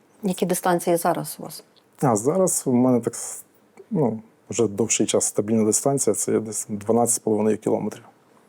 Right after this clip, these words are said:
Speaker 2: Е, ну, є навіть військовослужбовці в батальйоні, що мене підтримують. У мене є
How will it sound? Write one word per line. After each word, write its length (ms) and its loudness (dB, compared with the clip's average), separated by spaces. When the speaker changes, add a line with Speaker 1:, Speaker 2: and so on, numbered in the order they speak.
Speaker 2:
Е, 460 4
ну, 240 4
є 360 4
навіть 460 4
військовослужбовці 1160 0
в 60 2
батальйоні, 640 2
що 180 0
мене 540 0
підтримують. 1000 2
У 40 -12
мене 300 0
є 180 2